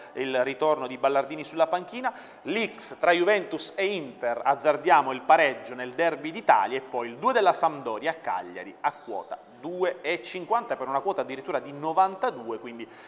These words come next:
davvero una quota allettante. Speriamo di portarvi fortuna, fatecelo sapere, scriveteci anche sulla pagina Win City Sport Weekend, la pagina ufficiale su Facebook,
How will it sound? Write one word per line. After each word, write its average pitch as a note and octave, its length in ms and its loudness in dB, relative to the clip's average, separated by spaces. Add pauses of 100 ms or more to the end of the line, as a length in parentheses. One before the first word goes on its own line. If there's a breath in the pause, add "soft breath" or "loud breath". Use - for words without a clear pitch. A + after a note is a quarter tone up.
davvero D#3+ 320 2
una E3 120 6
quota D3+ 200 0
allettante. A#2 600 0
Speriamo C3+ 420 0
di C3 80 -8
portarvi D3+ 380 0
fortuna, F#3+ 560 -2
fatecelo E3+ 400 2
sapere, G#3+ 400 0
scriveteci B2+ 640 -6
anche C3 220 -6
sulla C3 240 -4
pagina B2 360 6 (280 loud breath)
Win D#3+ 160 -6
City F3+ 180 -4
Sport F3 320 0
Weekend, F#3+ 340 -4
la D3 120 4
pagina D#3+ 240 0
ufficiale E3 320 -4
su F3 120 -8
Facebook, C3+ 720 -6